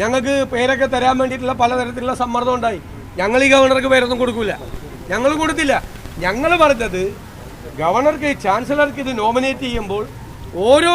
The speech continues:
മേഖലയിൽ നിന്നും അർഹരായ ആളുകളെ, രാഷ്ട്രീയത്തിൻ്റെ നിറം നോക്കാതെ കൊള്ളാവുന്ന ആളുകളെ വെക്കണമെന്നാണ് ഞങ്ങളുടെ നിലപാട്. ഇപ്പോഴും ഞങ്ങളുടെ നിലപാടതാ. ഞങ്ങൾ ഗവർണർ ചെയ്ത ഒരു കാര്യത്തിനും, ഒരു തെറ്റായ കാര്യത്തിനും ഞങ്ങൾ കൂട്ടു നിന്നിട്ടില്ല,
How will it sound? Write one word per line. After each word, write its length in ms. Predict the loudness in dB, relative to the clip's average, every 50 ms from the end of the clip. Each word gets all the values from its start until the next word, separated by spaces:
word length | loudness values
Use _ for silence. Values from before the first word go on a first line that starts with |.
| 6 6
മേഖലയിൽ 400 | 6 6 6 2 2 0 0 -2 -2 -4
നിന്നും 180 | -4 -4 -6 -4 -6
അർഹരായ 480 | -6 -4 0 0 2 4 6 6 6 6 4 4 4
ആളുകളെ, 380 | 2 0 -2 -4 -4 -4 -4 -4 -6 -10 -10 -14 -16 -16 -16 -16 -16 -12 -4 0
രാഷ്ട്രീയത്തിൻ്റെ 680 | 2 2 2 0 -2 -2 0 0 0 0 0 0 0 0 0
നിറം 240 | 0 -2 -2 0 0 0
നോക്കാതെ 480 | -2 -2 0 2 2 2 2 0 -2 -4 -4 -6 -8 -16 -16 -18 -16 -8 -4
കൊള്ളാവുന്ന 440 | -2 -2 4 6 6 6 8 8 8 8
ആളുകളെ 260 | 8 8 8 6 6 4
വെക്കണമെന്നാണ് 440 | 2 2 0 0 2 2 2 0 0 0
ഞങ്ങളുടെ 220 | 0 0 0 0 0
നിലപാട്. 300 | 0 0 2 2 2 0 -2 -10 -14 -18 -20 -18 -14 -12 -12
ഇപ്പോഴും 240 | -4 0 0 2 4 4
ഞങ്ങളുടെ 220 | 4 4 4 2 2
നിലപാടതാ. 400 | 2 4 2 4 2 2 0 0 -2 -6 -12 -18 -18 -18 -18 -18 -18 -20 -18 -12 -4 0
ഞങ്ങൾ 220 | 0 2 2 2 2 4 4
ഗവർണർ 300 | 6 6 6 6 4 0 0 -2
ചെയ്ത 180 | 0 2 2 2 2 2 -2
ഒരു 100 | -2 2 2
കാര്യത്തിനും, 380 | 4 2 2 2 0 -2 -4 -4 -2 -4
ഒരു 100 | -4 -4 -2 -4
തെറ്റായ 400 | -4 -4 0 4 6 6 6 6 4 2
കാര്യത്തിനും 400 | 2 0 0 -4 -6 -6 -6 -8 -8 -14 -18 -18 -16 -4 -2
ഞങ്ങൾ 180 | -2 0 0 -2 -2 -4
കൂട്ടു 200 | -6 -8 -6 -4 -4 -2
നിന്നിട്ടില്ല, 380 | 0 -2 -2 -2 -2 -2 -2